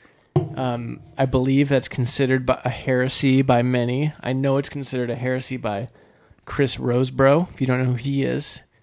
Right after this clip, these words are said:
he hosts Pirate Christian Radio. It's a relatively popular podcast, one I used to listen to fervently, um, pre-deconstruction, and he's similar to Pulpit and Pen and James White,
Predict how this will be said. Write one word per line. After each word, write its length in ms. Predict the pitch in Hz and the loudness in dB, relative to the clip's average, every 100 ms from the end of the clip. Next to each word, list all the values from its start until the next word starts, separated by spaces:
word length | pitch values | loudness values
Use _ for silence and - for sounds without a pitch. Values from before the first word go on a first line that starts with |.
| _ _ _ | _ _ _
he 540 | - - 147 139 139 - _ - | -12 -2 2 2 2 -2 _ -4
hosts 420 | - 135 131 - - - | 2 2 2 -4 -8 -2
Pirate 340 | - - 151 - | -2 2 2 2
Christian 380 | 160 151 143 131 | 0 0 0 4
Radio. 440 | 143 156 113 120 - _ _ _ _ _ _ _ - | 6 6 4 -2 -8 _ _ _ _ _ _ _ -18
It's 100 | 143 | -6
a 40 | 139 | 0
relatively 560 | 131 127 135 127 117 | 2 2 0 2 2
popular 440 | 113 123 120 123 117 | 2 -2 0 0 2
podcast, 580 | 123 117 120 117 110 - - - - - _ _ _ _ | 2 4 4 2 0 -4 -14 -18 -18 -20 _ _ _ _
one 240 | - 131 123 | 2 4 6
I 60 | |
used 240 | 123 123 - | 6 4 2
to 80 | 117 | 4
listen 320 | 120 - 123 | 4 2 0
to 180 | 120 107 | 0 0
fervently, 800 | - 131 120 123 131 120 117 - - - | 0 2 2 0 -2 -2 -4 -8 -20 -12
um, 460 | 117 104 104 113 117 - _ _ _ _ _ _ - - - | -8 -8 -8 -10 -14 -20 _ _ _ _ _ _ -20 -12 -2
pre-deconstruction, 1160 | 135 127 123 127 120 117 - 117 - 104 110 120 - | 0 2 0 -2 -4 -6 -4 -4 -4 -8 -8 -10 -10
and 180 | - 127 | -8 -2
he's 240 | 135 127 | -2 -2
similar 400 | - - 135 123 | -4 -2 0 0
to 60 | 120 | -2
Pulpit 280 | 117 123 120 | 0 0 0
and 120 | 120 | -2
Pen 260 | - 117 117 | -2 -2 -2
and 140 | 117 | -4
James 240 | 120 117 123 | -4 -4 -4
White, 380 | 113 110 107 | -2 -2 -2